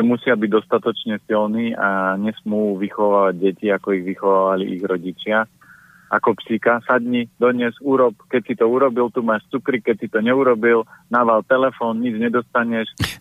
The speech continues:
To znamená, toto nie je výchova, toto je, a, drezúra psa. A pr-, o, aj o tomto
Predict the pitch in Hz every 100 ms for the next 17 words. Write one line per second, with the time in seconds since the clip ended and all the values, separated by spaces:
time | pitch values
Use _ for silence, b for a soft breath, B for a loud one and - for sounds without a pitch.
0 | - 110 117 110 110 104 113 120 120 117
1 | 101 90 - 101 110 117 - _ - 110
2 | 107 107 104 101 101 - _ _ - 101
3 | 101 113 113 110 110 101 - 107 120 127
4 | _ _ _ _ - 98 98 98 98 98
5 | - - _ - 110 110 110 110 113 110
6 | 107 113 123 120 113